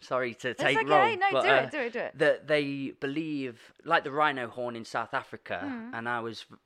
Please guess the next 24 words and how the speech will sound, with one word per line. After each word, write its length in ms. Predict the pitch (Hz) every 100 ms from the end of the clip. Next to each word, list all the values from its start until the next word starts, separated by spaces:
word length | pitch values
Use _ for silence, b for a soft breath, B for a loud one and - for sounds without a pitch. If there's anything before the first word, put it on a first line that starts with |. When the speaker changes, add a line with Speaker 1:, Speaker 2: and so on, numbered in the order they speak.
| _
Speaker 1:
quite 300 | - 123 -
clued 240 | 131 120
up 120 | 117 117
on 160 | 117
that 200 | 135 110
'cause 140 | - -
we 160 | 120
were 60 | 120
always 260 | 113 117 -
going, 400 | 113 107 107 101 B B 113
uh, 240 | 110 98
safaris 600 | - - 131 117 101 95
and 120 | 95 95
stuff. 540 | - 90 - - - B B B
Um, 460 | - 110 110 110 98 -
but 140 | 123
one 580 | 120 147 143 139 135 127 B B
problem 320 | - 139 135 127
they 80 |
had 180 | 120 127
in 200 | 127 117
South 360 | - 165 151 -
Korea, 340 | 117 104 101
apparently, 720 | 95 - 101 95 80 90 104